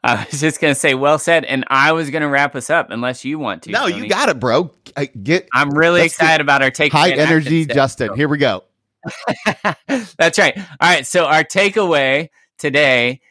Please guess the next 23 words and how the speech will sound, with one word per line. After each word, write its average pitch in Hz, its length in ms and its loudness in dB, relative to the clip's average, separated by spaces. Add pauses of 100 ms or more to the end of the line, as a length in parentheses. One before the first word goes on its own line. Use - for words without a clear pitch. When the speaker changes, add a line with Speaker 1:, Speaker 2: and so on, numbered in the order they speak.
(200)
Speaker 1:
is 127 260 -4
coaching 180 600 -2
and 160 80 -4
disciple 143 420 -2
making 127 360 -4
are 110 80 -4
not 107 220 -6
the 101 100 -12
same, 87 380 -12 (220)
right? 120 240 0
Probably 131 220 2
a - 20 0
big 123 180 -2
surprise 123 460 -2
to 131 80 -4
you 117 140 0
on 110 100 -2
that 113 180 -4
takeaway. 117 420 -2
Coaching 165 520 0
and 143 80 0
disciple 135 420 -2
making 113 480 -6